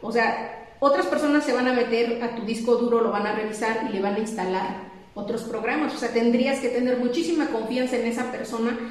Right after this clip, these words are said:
que lo haga, ajá, porque, pues, puede instalar tal vez el programa erróneo, ajá. Entonces, eh, no es necesario. Ahora, otra, eh, forma de hacerlo, pues, es mediante la repetición, ajá.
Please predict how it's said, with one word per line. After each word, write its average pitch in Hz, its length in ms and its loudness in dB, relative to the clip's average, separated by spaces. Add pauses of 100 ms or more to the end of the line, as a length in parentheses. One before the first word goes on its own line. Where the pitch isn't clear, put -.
(260)
que 220 160 0
lo 220 200 4
haga, 240 680 2
ajá, 269 320 -2
porque, 269 280 4
pues, - 180 -2
puede 220 260 2
instalar 214 680 0
tal 202 160 -6
vez 214 220 -2
el 202 120 -6
programa 202 440 -2
erróneo, 359 360 2 (320)
ajá. 339 220 -6 (220)
Entonces, 233 520 -2 (240)
eh, 233 200 0
no 311 180 4
es 320 160 0
necesario. 269 540 0 (1000)
Ahora, 233 540 2 (100)
otra, 302 720 4
eh, 208 300 0
forma 285 420 6
de 240 100 4
hacerlo, 302 480 4 (240)
pues, 254 140 4
es 277 140 6
mediante 294 720 4
la 233 140 6
repetición, 233 1120 0
ajá. 254 200 -2